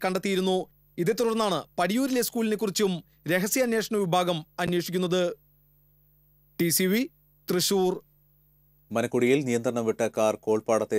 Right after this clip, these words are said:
Speaker 2: ചാലിലേക്ക് മറിഞ്ഞ് കായിക അധ്യാപകൻ മരിച്ചു. പഴവിൽ ചെള്ളിക്കാട്ടിൽ ദാസന്റെ മകൻ മുപ്പത്തിയെട്ട് വയസ്സുള്ള ജിത്താണ് മരിച്ചത്. ഞായറാഴ്ച പുലർച്ചെ ഒന്നരയോടെയാണ് അപകടം. നാട്ടിക എസ് എൻ ട്രസ്റ്റ് ഹയർ സെക്കൻഡറി വിദ്യാലയത്തിലെ കായിക അധ്യാപകനാണ് ജിത്ത്. മുണ്ടൂരിൽ നടന്ന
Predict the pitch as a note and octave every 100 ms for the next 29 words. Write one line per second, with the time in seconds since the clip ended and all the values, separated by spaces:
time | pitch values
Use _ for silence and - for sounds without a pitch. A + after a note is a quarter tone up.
0 | - G#2+ A2 G#2+ G#2 G2+ G2+ G2 G2 F#2+
1 | _ G#2 A2 G#2 G2+ - A2 G2+ G2 F#2
2 | F2+ - E2 - G2 G2 G2+ - G#2+ A2
3 | G#2+ G#2 F#2 G2+ G2 G#2 G2 G2 C3+ G#2+
4 | A2+ G#2+ G2+ A2 G#2 - G#2 F#2+ G#2+ -
5 | A2 F#2 F#2+ - - - - - - A2+
6 | C3 C3 B2+ A#2+ A#2+ A2 A#2 A2 A2 A#2+
7 | B2+ A#2 G#2+ G2 F2+ E2 G2+ G2 - -
8 | _ _ _ B2 C3+ D#3 D3+ D3 A#2 -
9 | B2+ B2 - _ - A#2+ - - A2+ A#2+
10 | A2+ B2 A2+ A2 G#2 A2 G#2+ G#2 G#2 G#2
11 | G#2 G#2+ G2+ F#2+ A#2+ A2 G2+ F#2+ F2+ -
12 | G#2+ - F2+ - _ _ _ A2 B2 C3
13 | B2 A2+ A2